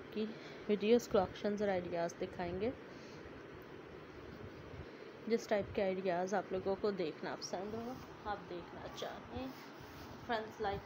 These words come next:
कमेंट और शेयर कीजिएगा, चैनल को ज़रूर सब्सक्राइब कीजिएगा,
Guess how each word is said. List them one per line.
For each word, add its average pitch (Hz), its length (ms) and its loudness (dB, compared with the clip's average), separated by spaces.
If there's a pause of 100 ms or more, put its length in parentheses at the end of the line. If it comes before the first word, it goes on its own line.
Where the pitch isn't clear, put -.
कमेंट - 1120 -6
और 214 80 -2
शेयर 202 380 4
कीजिएगा, 220 440 4 (440)
चैनल 190 320 2
को 190 100 2
ज़रूर 202 260 4
सब्सक्राइब 220 440 6 (100)
कीजिएगा, 226 400 4